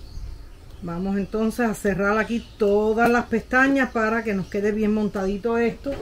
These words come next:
Y vamos a ver si nos queda lindo o no el cuadro del gallo aquí montado. Y después tú me dejas ahí un comentario dicho,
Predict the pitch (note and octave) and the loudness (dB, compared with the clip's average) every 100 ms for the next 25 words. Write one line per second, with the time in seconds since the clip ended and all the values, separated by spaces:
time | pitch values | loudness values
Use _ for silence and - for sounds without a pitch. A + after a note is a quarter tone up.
0 | - - - - - A3 G#3+ A#3+ B3 G#3+ | -8 -10 -8 -6 -2 0 2 2 4 4
1 | A3+ A3+ A#3+ C4 - A#3 G#3+ F#3+ - A3+ | 4 4 4 2 -2 0 2 0 0 2
2 | A#3 A3+ A#3 A#3 A3 G3+ G3 G#3+ F3+ - | 4 4 6 6 4 4 2 2 0 -4
3 | - - - - - - - - - - | -14 -14 -10 -10 -10 -16 -18 -18 -20 -20
4 | - G#3 G#3 F#3 A3 A3 A3+ A#3 A#3+ A3+ | -4 2 2 2 2 6 6 6 4 2
5 | G#3+ A3+ A#3 A#3+ A3+ A3 A3 G#3+ G3 D#3+ | 2 2 4 4 2 0 0 2 0 0
6 | G3+ F#3 F#3 F#3 C4 B3 C#4+ C4+ C#4 C4 | 0 2 0 0 0 2 2 4 4 4
7 | C4 C4 B3+ B3+ C#4 C4+ B3+ A#3+ C#4 C4 | 4 4 2 2 2 2 2 2 0 0
8 | C4+ B3+ - | 0 -2 -4